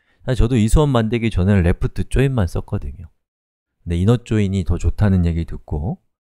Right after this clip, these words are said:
어, 이너 조인에 대해서도 좀 살펴보다 보니까 제가 경우의 수를 따져보지 않은 조인이 너무 많아가지고 수업을 이렇게 만든 거거든요. 예, 그래서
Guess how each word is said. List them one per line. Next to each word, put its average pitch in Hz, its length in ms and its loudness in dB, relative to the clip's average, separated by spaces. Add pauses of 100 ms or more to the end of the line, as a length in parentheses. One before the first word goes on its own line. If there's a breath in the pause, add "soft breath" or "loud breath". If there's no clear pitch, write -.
(360)
어, 73 460 -4
이너 117 220 4
조인에 90 460 2
대해서도 78 500 -4
좀 80 160 0
살펴보다 90 500 -2
보니까 78 600 -6 (680)
제가 107 520 -2
경우의 113 300 4
수를 104 220 0
따져보지 135 500 0
않은 98 260 2
조인이 104 300 2
너무 87 180 2
많아가지고 82 640 0
수업을 78 540 0 (100)
이렇게 90 280 -4
만든 85 320 2
거거든요. 92 520 0 (480)
예, - 40 -6
그래서 76 560 -6